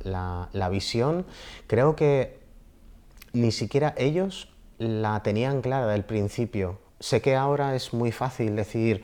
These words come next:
eh, "Voy a emprender un proyecto y quiero tener este objetivo, eh, quiero, mm, realizar estos hitos para conseguir llegar aquí" y demás. Te haces un plan de negocio, un plan de, de, de ruta y demás.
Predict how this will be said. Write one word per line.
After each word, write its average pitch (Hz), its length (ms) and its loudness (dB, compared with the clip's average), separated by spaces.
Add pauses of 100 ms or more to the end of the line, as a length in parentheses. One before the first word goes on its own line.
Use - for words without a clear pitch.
(380)
eh, 98 160 2
"Voy 117 160 4
a - 20 4
emprender 151 380 2
un 147 100 4
proyecto 143 640 4
y 123 220 2
quiero 120 220 0
tener 110 280 2
este 107 200 -4
objetivo, 143 720 2 (280)
eh, 107 400 2
quiero, 107 680 2
mm, 95 380 -6
realizar 101 400 2
estos 110 340 -2
hitos 135 360 0
para 98 400 -2
conseguir 101 400 -2
llegar 104 260 0
aquí" 123 300 -2
y - 40 2
demás. 113 420 -2
Te - 100 -14
haces 101 180 -8
un 104 100 -2
plan 95 380 -2 (380)
de 98 80 0
negocio, 113 440 2
un 104 140 0
plan 95 220 -2
de, 92 540 0
de, 95 260 -2
de 85 300 -4
ruta 113 600 4
y 98 180 0
demás. 98 380 -4